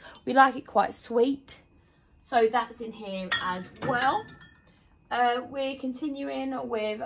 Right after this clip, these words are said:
more of the syrups that we use. Like I said, they'll probably be gone by the end of the year. I think that's strawberry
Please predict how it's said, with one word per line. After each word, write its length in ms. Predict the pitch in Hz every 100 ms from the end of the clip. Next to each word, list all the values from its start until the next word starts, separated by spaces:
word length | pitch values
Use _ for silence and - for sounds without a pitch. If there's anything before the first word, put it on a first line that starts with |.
| 226
more 500 | 226 226 226 226 -
of 160 | 190
the 60 | 214
syrups 580 | - 240 254 330 - - - - - -
that 180 | - -
we 180 | 214 214
use. 400 | 196 208 320 285
Like 180 | 233 226
I 120 | -
said, 100 | -
they'll 140 | 208 208
probably 280 | 233 226
be 120 | 202 196
gone 260 | 208 196
by 100 | 214
the 80 | 214
end 100 | 214
of 60 | 214
the 60 |
year. 100 | 233
I 40 | 294
think 100 | 302
that's 220 | 339 330
strawberry 680 | - 269 277 254 294 302